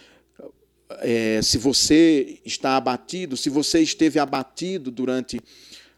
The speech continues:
o ano passado, dois mil e vinte e dois, se você esteve abatido esse tempo de pandemia que foi tão difícil,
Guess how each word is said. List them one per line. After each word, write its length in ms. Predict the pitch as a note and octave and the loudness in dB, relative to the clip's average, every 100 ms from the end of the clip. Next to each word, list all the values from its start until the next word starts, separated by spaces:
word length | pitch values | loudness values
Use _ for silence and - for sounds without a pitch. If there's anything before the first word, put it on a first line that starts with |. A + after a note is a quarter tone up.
| - | -8
o 220 | A#2 B2 | 0 6
ano 420 | C#3+ D3+ C#3 A#2+ | 8 8 6 2
passado, 1160 | - A#2 - - B2 D3 D3 A2 G2+ F#2+ - - | 0 -4 -2 0 2 2 2 0 -4 -4 -16 -14
dois 300 | F#2+ A#2 G#2+ | -2 0 0
mil 140 | B2+ | 0
e 20 | B2+ | -2
vinte 300 | A2+ B2+ G#2+ | -2 -8 -10
e 20 | |
dois, 480 | F#2+ G#2+ C#3+ C#3+ A2 | -2 4 4 4 0
se 80 | |
você 300 | A2+ A#2+ - | -4 -4 0
esteve 320 | C#3+ - C#3 C3+ | -2 0 0 0
abatido 520 | B2+ A#2+ - C3+ C3 | 0 -2 -4 -4 -4
esse 220 | C3 - | -4 -8
tempo 320 | - D3 - | -8 -10 -10
de 80 | A#2 | -14
pandemia 680 | - C3 B2+ A#2+ A#2+ C#3+ C3+ | -10 -8 -6 -6 -6 -6 -6
que 100 | - | -8
foi 160 | - A2+ | -12 -12
tão 240 | - B2+ | -12 -14
difícil, 580 | G#2+ - - E3+ - | -14 -14 -8 -6 -8